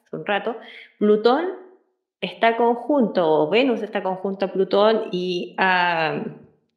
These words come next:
Mercurio, y en estos días ha habido un montón de atropellos, choques. Yo estuve recopilando noticias hace dos, tre-, dos, tres días atrás, y ya habían, por lo menos en la prensa, o-, ocho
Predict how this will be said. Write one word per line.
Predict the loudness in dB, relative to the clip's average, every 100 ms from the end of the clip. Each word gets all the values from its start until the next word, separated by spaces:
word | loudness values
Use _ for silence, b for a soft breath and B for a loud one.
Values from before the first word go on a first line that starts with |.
| _ 0
Mercurio, | 2 4 4 6
y | 4 2
en | -2
estos | -4 -6 -4
días | 0 0 0 0
ha | 2 2
habido | 0 -2
un | -4
montón | -4 -4 -4
de | -4
atropellos, | -2 -4 2 4 4 2 -2 -2 -4 -10 -2
choques. | 2 2 0 -2 0 0 -2 -6
Yo | -4
estuve | -4 0 4
recopilando | 6 6 4 6 6 6 2
noticias | 0 0 -4 0 0 0
hace | -4 -2 0
dos, | -2 -4 -10 -4
tre-, | 0 0 -2
dos, | -4 -4 -4
tres | -6 0
días | 0 0
atrás, | -4 -6 -10 -16 B B -12
y | -4
ya | 0 2
habían, | 2 0 0 -4 -14 _
por | 2
lo | 2 4
menos | 2 0 0
en | 0 2
la | 2
prensa, | 0 -2 -4 -6 -6 -4
o-, | 0 0 -2 -6 -4
ocho | -4 -4 -8 -8